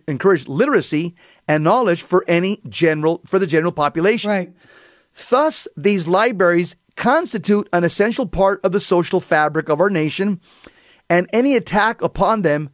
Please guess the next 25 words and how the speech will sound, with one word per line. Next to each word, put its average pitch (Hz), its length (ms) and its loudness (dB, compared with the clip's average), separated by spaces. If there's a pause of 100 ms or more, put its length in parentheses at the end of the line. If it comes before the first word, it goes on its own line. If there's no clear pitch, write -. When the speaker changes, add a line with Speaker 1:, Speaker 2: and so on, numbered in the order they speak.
Speaker 1:
threatens 202 840 -2
the 180 480 0
society. 185 840 -2 (220)
Terry, 190 140 2
you 170 40 2
wanna 175 160 0
take 185 140 2
it 196 60 2
over? 202 140 -2
Speaker 2:
Yeah, 220 140 2
the 190 100 -4
library 247 440 2
movement 190 440 -2
gained 190 340 -2
public 247 380 -2
support 214 500 -2
in 170 80 -8
the 160 60 -4
United 180 280 -2
States 180 360 -4
during 180 280 -4
the 160 60 -6
last 170 380 -6
two 226 180 -8
decades 170 600 -8